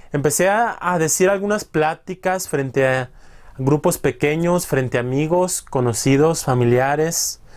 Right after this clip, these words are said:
Y así fue como me involucré poco a poco en esto de la oratoria.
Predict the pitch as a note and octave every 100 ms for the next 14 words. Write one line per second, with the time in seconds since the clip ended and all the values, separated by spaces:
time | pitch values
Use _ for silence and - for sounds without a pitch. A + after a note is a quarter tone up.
0 | - - - - - D#3+ D#3+ G3+ - G#3
1 | G#3+ G#3 F#3+ D#3+ D3+ D3 C#3+ - E3+ F#3+
2 | G#3 G3+ F#3+ F#3+ F#3 G3+ F3+ E3+ - F3+
3 | E3 C#3 B2 A#2 A#2+ A2 G#2 G2+